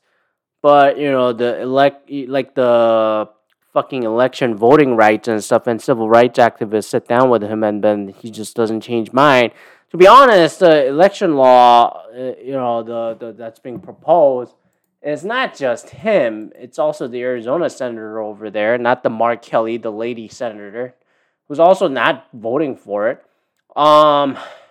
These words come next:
you know, and then obviously from the past, you know, pushes of things, like Joe Manchin doesn't wanna get l-, rid of filibuster and all that stuff, blah, blah, blah. And yes, the progressive liberals are angry that, hey, he just,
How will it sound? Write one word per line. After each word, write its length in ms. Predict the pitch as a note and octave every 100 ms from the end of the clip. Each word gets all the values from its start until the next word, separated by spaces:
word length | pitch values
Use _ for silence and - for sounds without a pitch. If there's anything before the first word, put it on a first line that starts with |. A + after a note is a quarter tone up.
| _
you 140 | - D3
know, 160 | C#3
and 180 | C3+ C3+
then 220 | D3+ D3+
obviously 600 | C3 C#3 D3 C#3 C3+ C#3
from 200 | B2+ C3
the 80 | A#2
past, 500 | - C#3 C3+ C3 - _ _ _ _ _ _ _
you 100 | C3+
know, 280 | B2+ A#2+ A#2
pushes 580 | A2+ - C#3 - C#3 B2
of 160 | B2
things, 760 | _ C3+ A#2+ A#2+ A#2 A#2 G#2+ _ _
like 480 | A2 A#2 A2 G#2+ G#2
Joe 180 | B2
Manchin 460 | B2 A#2+ A#2 B2 A2+
doesn't 320 | A2+ A#2+ B2+
wanna 220 | B2 A#2+
get 180 | A2+ A2+
l-, 160 | G#2+ -
rid 200 | A#2+ A#2
of 140 | A2 -
filibuster 800 | B2+ A2 G2+ G#2 - A2+ G#2+ G#2
and 100 | G#2
all 140 | G#2
that 200 | G#2+ A2+
stuff, 320 | - G#2+ -
blah, 160 | G#2 G#2+
blah, 120 | A#2+
blah. 480 | A#2 A2 G#2 G2+ G2 _ _ _ _ _
And 220 | A2+ A#2
yes, 300 | B2+ C#3 C#3
the 100 | -
progressive 600 | - C#3+ A#2+ C3 B2+ D#3+
liberals 380 | D#3 C3 B2+ B2
are 100 | A#2+
angry 580 | - B2 A#2+ A#2 A#2 A2+
that, 380 | G#2 G#2+ G#2 G2+
hey, 420 | A2+ B2 A#2 G#2+
he 240 | G2 G#2+ G#2+
just, 400 | A#2+ A2+ -